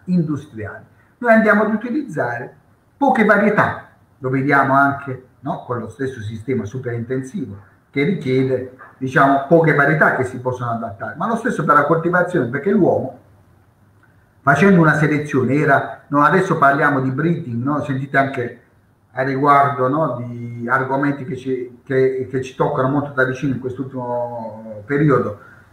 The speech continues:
per la genetica, no, del, della, della, della selezione di materiali,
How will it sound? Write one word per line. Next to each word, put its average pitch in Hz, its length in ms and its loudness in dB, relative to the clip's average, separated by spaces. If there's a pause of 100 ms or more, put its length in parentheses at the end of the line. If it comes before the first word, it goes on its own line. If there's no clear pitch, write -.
(140)
per 131 140 4
la 131 140 6
genetica, 131 640 4
no, 139 160 4
del, 120 760 0
della, 123 300 -2
della, 120 300 -6
della 123 260 -4
selezione 127 800 -2
di 117 100 -10
materiali, 127 920 2